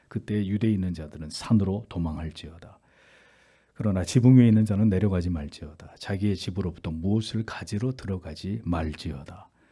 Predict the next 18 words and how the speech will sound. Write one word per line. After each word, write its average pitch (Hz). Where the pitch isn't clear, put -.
그리고 85
밭에 -
있는 117
자는 87
자기의 92
겉옷을 110
가지러 101
뒤로 104
돌아가지 85
말지어다." 78
이렇게 85
주님이 76
말씀하셨습니다. -
멸망에 120
가증한 95
것이라고 90
표현한 85
것은 -